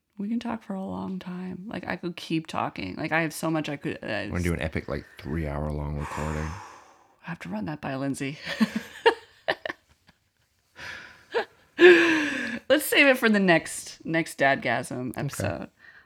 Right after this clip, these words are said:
Speaker 1: But, um, what's been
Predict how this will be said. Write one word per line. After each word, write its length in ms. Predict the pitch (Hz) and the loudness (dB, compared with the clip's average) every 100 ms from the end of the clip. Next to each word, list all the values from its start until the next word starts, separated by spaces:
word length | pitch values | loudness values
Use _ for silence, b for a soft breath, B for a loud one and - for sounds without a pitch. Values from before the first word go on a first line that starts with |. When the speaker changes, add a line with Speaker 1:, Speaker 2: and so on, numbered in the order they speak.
| _ | _
Speaker 1:
But, 240 | 175 180 202 | -6 -2 4
um, 580 | 185 180 175 180 190 - _ _ _ _ _ _ | 4 4 2 -2 -6 -12 _ _ _ _ _ _
what's 520 | - 190 214 349 - - | -10 2 4 4 2 -14
been 680 | _ 165 160 151 147 147 | _ 0 2 2 2 0